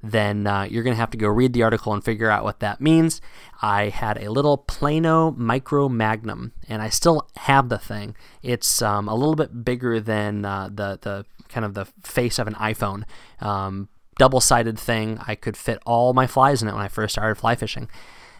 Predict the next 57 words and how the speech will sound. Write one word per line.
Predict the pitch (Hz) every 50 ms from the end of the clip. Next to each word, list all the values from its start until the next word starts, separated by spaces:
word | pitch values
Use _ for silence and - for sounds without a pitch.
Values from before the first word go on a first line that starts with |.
| -
and | - 113 -
to | -
the | 113
point | - 120 120 117
where | 113 107
I | 107
had | 110 110
to | 117
buy | 107 104 110
a | 113 113
second | - - - - - - - 135 113 - - - - -
Plano | - - 117 107 107 104 101
Micro | 98 101 107 107 101 - 110 101
Magnum, | 101 101 101 98 104 104 104 104 -
this | - 127 120 -
one | - 107 101 95 95 101
in | - 113 110 104 98 98 98 98 101 113 113
burnt | - 123 120 120 - - -
orange, | 117 117 110 107 107 - - - - -
still | - - - 175
translucent, | 170 - 214 202 185 - 220 214 - - - - - - - - - - - - - -
but, | - 117 101 - - -
uh, | 101 95 95 95 98 101 104 107 - -
I | 120
could | 113 - 110 104
tell | - 117 107
my | 101 98
nymphs | 101 107 123 135 - - -
and | 117
my | 104 101
dries | 98 110 107 110 107 110
apart | 110 - - 104 104 -
a | -
little | 104 110 110 104
bit | 104 98 101
easier | 110 110 107 104 104 98 98
once | 107 107 107 - -
I | 113
got | 113 113 113 - -
that. | - - - - - - - - - - -
But | - 151
I | 143 147
wrote | 147 135 131 139 -
about | 120 117 117 107 110 104 -
my | 113 110 104 101 101 101 104
experience | 101 110 - - - - 104 101 104 113 - -
with | 104 - -
this | - 107 104 - -
goofy | - 113 - 151 147 - 160 135
little | 139 127 123 117
box | 110 107 98 95 - - - -
that | 101 -
wasn't | 110 117 113 110
really | 107 110 107 98
a | -
fly | - - 107 113
box, | 110 - - - - - -